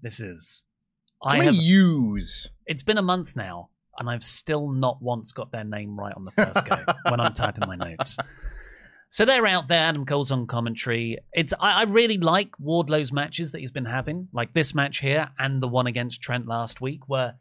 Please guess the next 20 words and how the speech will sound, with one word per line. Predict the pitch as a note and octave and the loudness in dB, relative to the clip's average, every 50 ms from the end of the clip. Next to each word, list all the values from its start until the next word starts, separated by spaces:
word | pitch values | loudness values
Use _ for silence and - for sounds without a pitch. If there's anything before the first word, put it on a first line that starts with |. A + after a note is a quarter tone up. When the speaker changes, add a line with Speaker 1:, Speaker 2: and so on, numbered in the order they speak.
| _ _ _ | _ _ _
Speaker 1:
he's | - F3 C#3+ B2+ | -10 -8 -6 -4
always | E3 E3+ E3 F3 E3 E3 D3 | -2 0 0 0 0 0 -2
in | D3 D#3+ D#3 C3+ | -2 -4 -4 -4
control. | D3 D3 C#3+ C3 - - A#2 A2 A2 A2+ A2+ A2 - - - - | -6 -8 -8 -8 -6 -6 -4 -4 -4 -4 -6 -8 -12 -16 -20 -20
He | _ B2 A2+ - | _ -20 -12 -8
does | - C3+ C#3 C3 | -6 -6 -6 -6
his | D3+ C3 | -8 -8
power | - - - C3+ B2 A#2+ A2+ G#2 | -8 -6 -4 -2 -2 -2 -2 -4
spots, | - - - G#2 F#2 F#2+ - - - - _ _ _ _ _ _ | -6 -6 -8 -10 -12 -10 -12 -14 -14 -14 _ _ _ _ _ _
but | - B2 | -8 -4
he | C3 B2 | -2 -2
manages | C3 D3 D#3+ F#3 G3 - F#3+ F#3 D3+ - | 0 0 0 -2 -2 -4 -6 -8 -6 -6
to | - D3 | -8 -10
give | C3+ - - D#3 C3+ G#2+ F2 F2 - - - _ _ _ _ _ _ _ _ | -8 -6 -4 -4 -4 -4 -6 -12 -18 -20 -20 _ _ _ _ _ _ _ _
his | - A#2+ A2+ | -10 -10 -10
opponent | A2 - - - D3+ D#3 D3 B2 F2+ E2+ - _ _ _ _ _ | -10 -8 -4 -2 -2 0 -2 -4 -6 -10 -14 _ _ _ _ _
this | A#2 - - - - _ - | -14 -12 -12 -14 -14 _ -6
flurry | C#3+ C3+ B2+ B2+ A#2+ A#2 A2 | -2 -2 0 0 -2 -4 -6
of | G#2 G2 | -8 -10
offense, | G2+ F2+ - - F#2 - - _ - - - - - | -12 -14 -14 -18 -20 -20 -18 _ -10 -8 -8 -8 -10